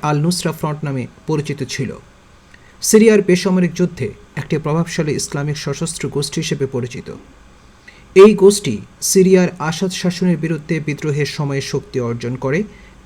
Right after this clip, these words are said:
এবং নিজস্ব ক্ষমতা ও প্রভাব বিস্তার করতে সক্ষম হয়। দুই হাজার এগারো সালে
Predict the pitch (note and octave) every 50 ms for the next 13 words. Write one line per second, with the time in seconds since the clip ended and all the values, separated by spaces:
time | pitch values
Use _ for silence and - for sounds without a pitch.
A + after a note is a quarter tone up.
0 | F3 F3 F3+ F3 E3+ E3 E3 E3+ D#3+ - - D#3 D#3 - D#3 C#3 C3+ B2+ - D#3
1 | G3 G#3 - - - - D#3+ D#3 D#3 E3+ D#3+ D#3+ E3 D3+ C#3 D3 C3 - - C3+
2 | A#2+ C3 C3 - C3+ B2 - - C3 - - - A#2+ A2+ - B2 - - - -
3 | - - - - - - - - - - - - - - - - - - - -
4 | C3 D#3+ G3 G#3+ A#3 A3+ A3 A3+ G#3+ - D#3+ D#3 D#3+ F#3 G3 G3+ G3+ - G3+ G3+